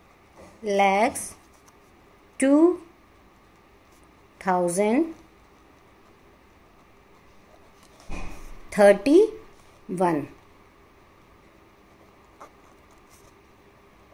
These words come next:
ये हमने लिखा है दो लाख दो हजार इकतीस।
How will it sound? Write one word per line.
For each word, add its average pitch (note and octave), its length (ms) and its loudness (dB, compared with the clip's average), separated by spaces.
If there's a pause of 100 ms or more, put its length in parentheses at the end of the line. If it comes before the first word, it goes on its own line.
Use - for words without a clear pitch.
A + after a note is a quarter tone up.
(1000)
ये A#3 180 2
हमने F#3+ 340 4
लिखा E3 260 -4
है D3+ 140 -10 (440)
दो B3 580 6 (320)
लाख F#3+ 640 2 (280)
दो A#3 540 4 (360)
हजार G3 680 2 (760)
इकतीस। A3 960 0